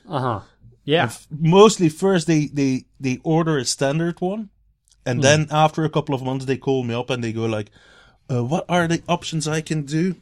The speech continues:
Speaker 1: Mm-hmm. Yeah, and then they ju-, and then you say anything, and they go, "Okay, right, here's my list. I want this, I want this,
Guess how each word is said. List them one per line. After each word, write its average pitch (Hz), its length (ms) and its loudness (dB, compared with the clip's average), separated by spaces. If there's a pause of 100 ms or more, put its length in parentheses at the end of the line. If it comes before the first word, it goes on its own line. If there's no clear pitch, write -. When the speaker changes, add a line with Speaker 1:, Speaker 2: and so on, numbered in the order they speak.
(460)
Speaker 1:
Mm-hmm. 120 280 -6 (1300)
Yeah, 127 180 -2 (180)
and 127 140 -6
then 117 100 -4
they 117 120 -2
ju-, 127 120 -4
and 131 100 -2
then 135 100 -2
you 135 60 -6
say 139 200 0
anything, 123 340 -4
and 101 100 -8
they 104 100 -4
go, 113 120 -2 (160)
"Okay, 151 200 -2
right, 120 200 0
here's 131 160 -4
my 135 120 -6
list. 110 260 -8
I 110 40 -8
want 101 220 -10
this, 131 320 -8
I 120 60 -10
want 101 200 -12
this, 113 280 -10